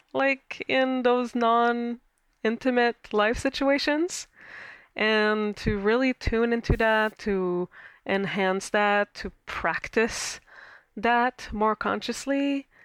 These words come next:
can definitely bleed over. Like, it's like we're creating those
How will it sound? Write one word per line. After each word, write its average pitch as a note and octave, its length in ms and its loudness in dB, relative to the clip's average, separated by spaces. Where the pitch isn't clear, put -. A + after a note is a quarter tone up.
can G#3 240 0
definitely G#3+ 480 0
bleed G3 420 -2
over. F#3+ 440 0
Like, - 200 -6
it's - 160 -6
like F#3 120 -4
we're F3 200 0
creating A3 580 4
those F#3+ 480 2